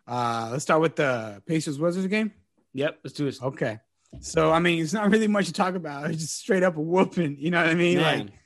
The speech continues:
Speaker 1: Brogdon, you know, he got his. He put up his twenty-four points. Sabonis got his triple-double, nineteen points, eleven rebounds, ten assists.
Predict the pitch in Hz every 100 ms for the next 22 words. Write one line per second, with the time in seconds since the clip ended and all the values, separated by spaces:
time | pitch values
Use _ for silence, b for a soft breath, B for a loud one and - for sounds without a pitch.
0 | b b 156 170 190 196 165 165 156 165
1 | 170 185 208 185 175 185 180 180 165 156
2 | 175 165 175 156 156 147 147 - 139 151
3 | 170 156 160 151 - 160 175 156 156 156
4 | 151 143 147 156 - 151 147 147 135 147
5 | 143 143 147 160 147 - 139 135 -